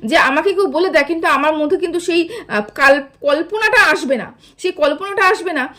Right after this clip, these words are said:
সেরকমই হচ্ছে গতকালকের ব্যাপারটা। কারণ তিনি একটা কথা বললেন,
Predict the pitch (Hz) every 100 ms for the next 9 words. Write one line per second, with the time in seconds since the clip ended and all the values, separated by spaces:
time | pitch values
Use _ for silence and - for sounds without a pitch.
0 | _ - 370 339 392 427 381 381 254 254
1 | 311 294 294 240 156 147 - 208 - 370
2 | - 302 302 392 508 453 440 415 466 359
3 | 370 359 277